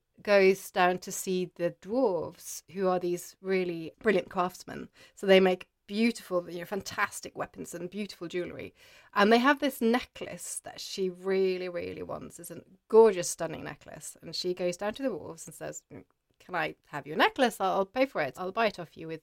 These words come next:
all the gold you want." And they just went, "Well, we don't actually want gold. We have a lot of it. Silver, we don't want anything like that."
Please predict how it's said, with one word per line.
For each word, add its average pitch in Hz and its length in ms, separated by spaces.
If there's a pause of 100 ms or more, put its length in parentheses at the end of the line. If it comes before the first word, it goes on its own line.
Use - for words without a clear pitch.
all 170 120
the 170 80
gold 165 280
you 165 80
want." 196 240
And 190 80
they 180 60
just 185 200
went, - 160
"Well, 254 320 (400)
we 294 60
don't 370 100
actually 254 180
want 262 320
gold. 403 340
We 262 140
have 247 260 (160)
a 240 80
lot 262 220
of 302 160
it. 330 340 (600)
Silver, 269 340
we 269 80
don't 269 200
want 233 180
anything 233 560
like 160 180
that." - 240